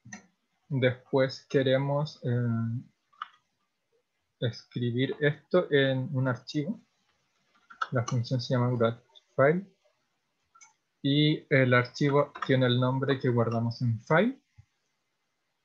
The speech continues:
Y lo que queremos guardar en ese archivo es la matriz, pero en forma de string.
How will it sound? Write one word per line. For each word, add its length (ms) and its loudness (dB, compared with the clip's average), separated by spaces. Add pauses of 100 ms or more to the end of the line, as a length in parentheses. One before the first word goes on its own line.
(400)
Y 160 6
lo 120 6
que 140 2
queremos 320 4
guardar 380 6
en 100 2
ese 160 -2
archivo 680 0 (600)
es 160 4
la 280 6
matriz, 680 0 (2500)
pero 480 4 (1120)
en 320 6
forma 320 4
de 100 4
string. 460 -4